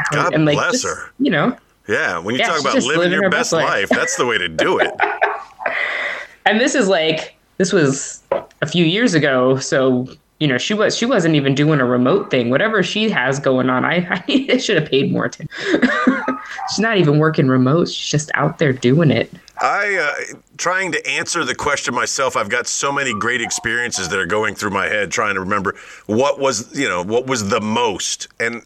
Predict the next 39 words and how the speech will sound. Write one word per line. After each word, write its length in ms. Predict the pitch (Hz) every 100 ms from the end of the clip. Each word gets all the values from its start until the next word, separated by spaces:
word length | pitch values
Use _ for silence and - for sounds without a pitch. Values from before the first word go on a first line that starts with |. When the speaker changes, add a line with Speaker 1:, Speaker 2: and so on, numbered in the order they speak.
| -
Speaker 1:
I'm 160 | 123
going 260 | 123 196 190
to 80 | 165
tell 340 | 110 170 170
you 180 | 156 143
the 100 | 110
truthful 520 | - 190 202 - 113
answer 480 | 101 98 113 110 113
and, 400 | 107 113 113 107
and 300 | 123 110 104
secretly 680 | - - 208 208 165 135 127
regret 540 | 113 117 98 123 127
telling 300 | - 120 120
you 100 | 120
the 100 | 107
truthful 440 | 107 - 120 - 107
answer. 420 | 98 69 73 - - - -
<laughs> 100 | 277 - 320 - - - -
Speaker 2:
Okay. 540 | 170 156 135 131 - - - -
Speaker 1:
China. 640 | - - 170 165 147 117 90 - _
I, 400 | 113 120 120 120 -
it 80 | 143
was 320 | 143 196 - -
Speaker 2:
I, 80 |
I 80 | 143
believe 320 | 269 147 123
it. 240 | 151 - -
Speaker 1:
It 80 | -
Speaker 2:
Why, 100 | -
Speaker 1:
was, 240 | 180 151
Speaker 2:
why? 300 | 247 262 277 269 - _
Speaker 1:
it 80 | 156
was 200 | 165 160
so, 640 | - - - 180 180 175
it 180 | 127 139
was 320 | 135 151 151 -
everything. 640 | 240 220 165 123 95 76 - _ _
It 160 | 165
was, 680 | 160 160 143 135 113 - -